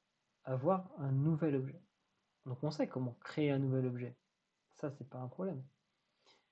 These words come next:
Donc comment créer un nouvel objet ? Donc ça peut être new objet. Donc on va, voilà, on peut même reprendre ça. On va reprendre ça. Je vais, on va reprendre ça très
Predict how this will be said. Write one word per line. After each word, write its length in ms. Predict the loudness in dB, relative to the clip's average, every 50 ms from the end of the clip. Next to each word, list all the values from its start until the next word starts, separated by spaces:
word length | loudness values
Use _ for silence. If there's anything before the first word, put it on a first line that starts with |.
| _ _ _ _ _ _ _ _ _ _ _ _ _ _ _ _ _ _ -4
Donc 260 | 0 0 0 0 0
comment 220 | 0 2 2 2 2
créer 180 | 2 0 0
un 40 | 0
nouvel 180 | 0 0 -2 -2
objet ? 300 | -2 0 0 -2 -2 -2
Donc 300 | -4 -6 -6 -8 -14 -20 -20 _ _ _ _ -16 -14 -14 -12
ça 140 | -10 -10 -8
peut 120 | -8 -8
être 160 | -10 -8 -4 -2
new 220 | 0 2 2 2
objet. 480 | 0 0 -2 -2 -2 -2 -2 -2 -6 -8 -10
Donc 240 | -12 -12 -12 -12 -10
on 60 | -10
va, 100 | -10 -10 _ _ _ _ _ _ _
voilà, 180 | -16 -12 -10 -10
on 40 | -10
peut 140 | -10 -8 -6
même 180 | -4 -4 -2 -2
reprendre 360 | -4 -4 -4 -8 -12 -12 -12
ça. 160 | -12 -12 -10
On 60 | -8
va 120 | -8 -8 -8
reprendre 420 | -8 -10 -10 -10 -12 -12 -12 -12
ça. 200 | -12 -14 -14 -14
Je 160 | -16 -16 -16 -16
vais, 140 | -14 -16 -16 _ _ _ _ -20 -20 -20 -20 -20 -20 -20 -20 _ _ _ _ _ _ _ -12
on 60 | -8
va 100 | -6 -4
reprendre 420 | -4 -6 -6 -8 -10 -10 -10 -10 -12
ça 680 | -16 -20 -16 -12 -10 -8 -6 -6 -6 -4 -4 -6 -6 -8
très 220 | -8 -8 -6 -6